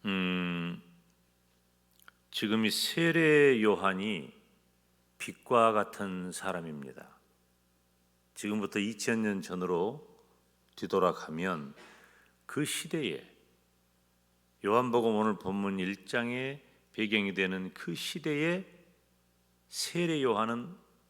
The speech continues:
어느 정도 사람인가? 빛과 같은 사람이었어요.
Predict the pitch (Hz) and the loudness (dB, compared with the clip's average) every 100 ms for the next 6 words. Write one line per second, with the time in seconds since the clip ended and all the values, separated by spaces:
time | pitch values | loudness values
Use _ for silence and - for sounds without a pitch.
0 | _ - 90 98 117 120 113 110 - 104 | _ -8 -4 -2 0 -2 -2 -4 -4 -6
1 | 92 85 80 87 90 - _ _ _ _ | -6 -10 -14 -12 -14 -16 _ _ _ _
2 | _ _ _ _ _ _ _ _ _ - | _ _ _ _ _ _ _ _ _ -8
3 | 104 - - 156 139 123 - 117 101 110 | -8 -16 0 2 2 -2 -4 -6 -6 -8
4 | 120 107 87 - - - - | -8 -8 -8 -8 -10 -12 -20